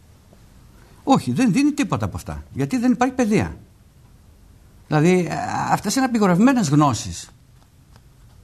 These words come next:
για το εκπαιδευτικό σύστημα. Εγώ θα σας πω το εξής, το λέω και δεν με ενδιαφέρει καθόλου. Ότι βλέπετε ότι όλα, πανε-, όλα τα πανεπιστήμια της Ελλάδας δεν διδάσκουν τη γενική θεωρία της σχετικότητας.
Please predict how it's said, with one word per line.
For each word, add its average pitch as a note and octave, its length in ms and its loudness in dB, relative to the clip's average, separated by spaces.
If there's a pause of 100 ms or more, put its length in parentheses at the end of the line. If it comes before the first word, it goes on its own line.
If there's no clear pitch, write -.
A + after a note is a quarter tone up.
(100)
για B2+ 240 0
το F2 680 0
εκπαιδευτικό B2 540 0
σύστημα. E2+ 520 -2 (1600)
Εγώ C#4+ 220 2
θα B3 80 4
σας G3 180 -2
πω C4+ 100 0
το C4 80 0
εξής, B3+ 260 0
το E3+ 120 0
λέω A#3+ 160 4
και B3 160 0
δεν A#3 240 0
με A#3+ 40 4
ενδιαφέρει G3+ 300 0
καθόλου. F3 360 2 (400)
Ότι F#3+ 340 0
βλέπετε G#3+ 420 0
ότι E3+ 100 -4
όλα, B3 140 2
πανε-, A#3 280 0
όλα G3 220 0
τα G#3+ 120 0
πανεπιστήμια E3+ 680 2
της A#2 160 -4
Ελλάδας B2 640 0 (1200)
δεν A#3 260 2
διδάσκουν B3 420 0
τη B3+ 80 0
γενική A3+ 300 0
θεωρία A#3 180 0
της B3+ 100 -2
σχετικότητας. G#3+ 560 -4